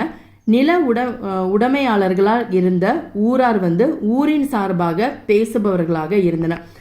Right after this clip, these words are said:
அதாவது, நில உடைமையாளர்கள் தான் வந்து ஊரார் அப்படின்னு சொல்றாங்க. ரெண்டே ரெண்டு பாயிண்ட் ஞாபகம் வச்சுங்க. விவசாய குடியிருப்புகளை தான் வந்து ஊர்கள் அப்படின்னு சொல்றோம். அதுக்கப்புறமா அங்க இருக்கக்கூடிய நில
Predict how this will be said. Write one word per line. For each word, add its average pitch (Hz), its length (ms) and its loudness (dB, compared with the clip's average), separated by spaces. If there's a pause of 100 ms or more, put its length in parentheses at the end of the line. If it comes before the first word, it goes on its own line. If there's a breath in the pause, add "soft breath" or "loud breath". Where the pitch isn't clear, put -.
(120)
அதாவது, 185 380 0
நில 240 340 0
உடைமையாளர்கள் 214 960 -2
தான் 226 180 -2
வந்து 190 240 0 (340 loud breath)
ஊரார் 226 420 2
அப்படின்னு 185 300 0
சொல்றாங்க. 175 280 -4
ரெண்டே 170 280 -2
ரெண்டு 247 240 -2
பாயிண்ட் 202 240 -2
ஞாபகம் 180 360 -2
வச்சுங்க. 180 260 -2 (380 loud breath)
விவசாய 262 560 -2
குடியிருப்புகளை 214 640 0
தான் 233 180 0
வந்து 208 360 0
ஊர்கள் 208 320 2
அப்படின்னு 185 360 0
சொல்றோம். 185 300 -4 (280 loud breath)
அதுக்கப்புறமா 240 580 -2
அங்க 262 240 -4
இருக்கக்கூடிய 262 760 0
நில 240 380 0